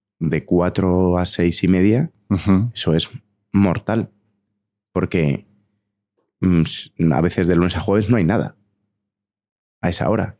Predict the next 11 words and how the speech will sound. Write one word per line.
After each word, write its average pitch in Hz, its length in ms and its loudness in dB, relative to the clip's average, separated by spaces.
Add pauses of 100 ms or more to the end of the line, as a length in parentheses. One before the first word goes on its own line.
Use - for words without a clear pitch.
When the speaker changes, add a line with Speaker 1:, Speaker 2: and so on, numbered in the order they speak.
Speaker 1:
Tú 85 240 0 (1400)
te 82 200 -4
das 92 140 0
vueltas 76 540 -2 (300)
Speaker 2:
Claro. 95 320 0 (200)
Speaker 1:
de 78 100 -2
cuatro 85 280 -2
a 76 40 -2
seis 78 180 -4
y 87 60 0
media 87 560 2